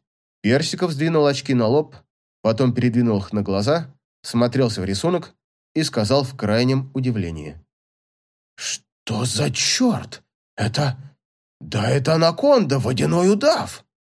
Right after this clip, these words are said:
Иванов сбросил шляпу, опустился на стул и сказал, выстукивая каждое слово кулаком по столу: «Владимир Ипатич, это анаконда из Смоленской губернии. Что-то чудовищное!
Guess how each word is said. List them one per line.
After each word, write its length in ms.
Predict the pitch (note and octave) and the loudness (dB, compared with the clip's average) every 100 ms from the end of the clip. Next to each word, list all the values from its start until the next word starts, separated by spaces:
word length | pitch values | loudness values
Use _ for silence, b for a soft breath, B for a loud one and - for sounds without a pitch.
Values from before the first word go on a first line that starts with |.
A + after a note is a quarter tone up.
| _ _ _ _ _ _ - | _ _ _ _ _ _ -4
Иванов 500 | G#2 A#2 C3+ F#3 G#3+ | 0 2 4 4 2
сбросил 440 | F3 F#3 F#3 E3 | 0 0 0 0
шляпу, 420 | D3 C#3+ E3 E3+ D#3 | -2 2 2 2 -2
опустился 520 | C#3+ C3+ D3+ C3+ B2+ | -2 -2 -2 -2 0
на 140 | G#2 | -2
стул 280 | G2+ D#3 C#3+ | -2 0 0
и 20 | |
сказал, 560 | C3 G#2+ G#2 C3+ A#2+ - - | 0 -2 0 2 0 -6 -4
выстукивая 680 | A#2+ C3 C3 D3 C3+ A#2+ A2 | 0 0 0 -2 2 2 2
каждое 380 | B2+ A#2 G2 F#2+ | 0 0 -2 -4
слово 380 | G#2 A#2+ D3 | -2 0 0
кулаком 500 | D3 C#3 A2 G2+ G#2+ | 0 -2 0 0 -2
по 160 | G#2+ G2+ | -2 -4
столу: 360 | - D#2 D#2 E2 _ _ _ _ _ _ | -4 -10 -10 -14 _ _ _ _ _ _
«Владимир 1040 | E2 E2 G2 G#2 E2+ G2+ A#2 B2+ C3 C#3+ | -12 -4 -2 -2 -2 0 2 4 4 2
Ипатич, 680 | C3+ C#3+ A2+ G2 F2+ - - _ - | 0 0 0 -2 -6 -8 -10 _ 0
это 380 | B2 C3 C3+ | 2 2 2
анаконда 560 | C3+ C3 C3 C3+ D3 C#3 | 2 2 2 2 2 2
из 160 | C3+ C3 | 0 2
Смоленской 580 | C3 B2 C3 C3 - | 2 4 2 0 -2
губернии. 840 | C#3 D#3 C#3+ G3 D#3 C3+ A#2+ F2+ - _ _ _ _ | 0 2 4 4 4 4 2 0 -6 _ _ _ _
Что-то 640 | - - - F#2 F#2+ A2+ | -10 -10 -6 -6 -2 -4
чудовищное! 1000 | G#2+ B2 A#2 C#3+ C#3 A2 G#2 G#2 G2 F2+ | -2 0 2 2 2 2 -2 -2 -2 -4